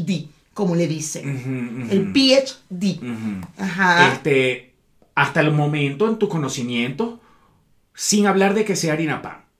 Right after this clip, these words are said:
Speaker 2: vamos a suponer que es, sea este alimento ultraprocesado que tenemos aquí,
Speaker 1: Ujú,
Speaker 2: este.
Speaker 1: ujú, ujú.
Speaker 2: Ultraprocesado dice,
Speaker 1: Ujú,
Speaker 2: ¿no?
Speaker 1: ujú.
Speaker 2: Olvidemos que es harina pan.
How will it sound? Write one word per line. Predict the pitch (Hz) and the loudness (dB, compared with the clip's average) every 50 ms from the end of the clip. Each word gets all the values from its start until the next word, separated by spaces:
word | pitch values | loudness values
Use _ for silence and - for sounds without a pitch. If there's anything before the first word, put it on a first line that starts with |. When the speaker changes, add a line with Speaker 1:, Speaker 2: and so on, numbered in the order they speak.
| _ _ _ | _ _ _
Speaker 2:
vamos | - 127 117 135 160 | -10 -6 -4 -2 -2
a | 180 | -2
suponer | - 151 135 135 147 180 185 | -2 -4 -4 -4 -2 -2 -2
que | 185 175 147 147 160 170 151 - - | 0 0 2 2 0 0 -2 -6 -8
es, | - - | -6 -2
sea | - - 175 190 202 214 214 - - - - - - - - - - - - _ - | 2 4 6 6 6 4 2 -2 -12 -20 -20 -18 -16 -16 -16 -16 -18 -20 -16 _ 2
este | 143 151 151 143 - 185 | 2 4 4 4 2 0
alimento | 170 165 135 123 123 117 113 165 | 0 0 0 -2 -2 -4 -2 -4
ultraprocesado | 156 151 160 135 135 117 113 113 110 107 107 | -2 -2 -2 -4 -4 -6 -8 -8 -8 -8 -8
que | 139 | -8
tenemos | - - 101 101 117 117 117 | -8 -8 -6 -6 -6 -6 -8
aquí, | - - 214 - - | -10 -10 -12 -12 -8
Speaker 1:
Ujú, | 180 190 180 185 | -6 -4 -4 -2
Speaker 2:
este. | 165 160 156 160 165 165 - - - | -2 -2 -2 -4 -6 -8 -10 -12 -10
Speaker 1:
ujú, | 139 131 139 135 127 127 143 190 - - _ _ - - | -10 -10 -8 -8 -8 -8 -8 -10 -10 -14 _ _ -14 -10
ujú. | 160 185 160 143 160 170 - - _ _ _ _ | -10 -8 -8 -8 -8 -10 -10 -12 _ _ _ _
Speaker 2:
Ultraprocesado | - 165 160 156 147 151 156 143 127 139 139 123 131 127 131 139 131 135 | 6 8 8 8 8 6 2 2 2 2 0 0 0 0 4 4 4 4
dice, | 143 135 113 98 - 95 - - _ _ _ _ _ _ _ _ | 4 2 -2 -4 -8 -12 -14 -16 _ _ _ _ _ _ _ _
Speaker 1:
Ujú, | - 151 147 147 | -8 -6 -4 -2
Speaker 2:
¿no? | 156 147 214 240 - - - _ - | 0 0 -2 -2 -4 -12 -18 _ -8
Speaker 1:
ujú. | 165 156 156 156 131 117 - - _ _ _ _ _ _ _ _ _ _ _ - | -6 -6 -4 -4 -6 -6 -8 -16 _ _ _ _ _ _ _ _ _ _ _ 2
Speaker 2:
Olvidemos | 175 185 214 233 240 262 285 349 349 320 285 262 - | 4 6 8 8 8 8 8 8 8 6 6 4 4
que | 196 208 | 2 2
es | 208 | 2
harina | 240 233 226 185 135 - | 4 2 2 2 0 -2
pan. | - - - | -4 -10 -14